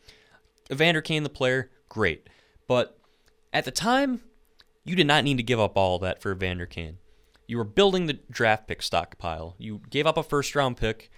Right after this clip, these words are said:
Tyler Myers was a very sought-after player.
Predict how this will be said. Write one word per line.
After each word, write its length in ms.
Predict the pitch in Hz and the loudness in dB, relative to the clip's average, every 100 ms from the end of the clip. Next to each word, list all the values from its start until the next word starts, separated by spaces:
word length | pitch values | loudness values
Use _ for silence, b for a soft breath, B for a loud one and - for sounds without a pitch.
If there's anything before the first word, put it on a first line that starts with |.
| b b | b b
Tyler 380 | - 185 220 240 | -8 0 2 2
Myers 440 | 160 160 156 110 104 | 2 2 2 -2 -6
was 120 | 107 | -8
a 80 | 98 | -6
very 640 | 92 90 170 185 170 143 | -4 2 4 4 2 -2
sought-after 1120 | - - - 147 151 160 - 113 120 - 113 | -4 -2 0 4 4 2 0 0 0 -4 -10
player. 640 | - - 113 107 82 82 | -10 -6 -2 0 -2 -8